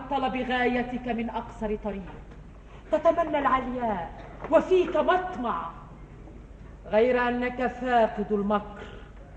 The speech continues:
الذي يوصل إلى العلياء. مرمى نظرك بعيد، إلا أنك تبغي إدراكه من أطهر المسالك، وتأنف أن تستبيح ما حرم من وسائل الالتماس.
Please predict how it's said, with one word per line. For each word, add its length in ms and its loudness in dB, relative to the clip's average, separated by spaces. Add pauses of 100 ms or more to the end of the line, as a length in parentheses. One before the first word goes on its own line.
(120)
الذي 340 4
يوصل 800 -2
إلى 120 -6
العلياء. 680 -8 (800)
مرمى 440 4
نظرك 480 4
بعيد، 600 -2 (1120)
إلا 300 0
أنك 240 -2
تبغي 520 -2
إدراكه 600 0
من 180 -2
أطهر 420 -8
المسالك، 760 -6 (540)
وتأنف 640 2
أن 220 0
تستبيح 640 -2
ما 260 0
حرم 560 -4
من 300 -2
وسائل 560 0
الالتماس. 880 -10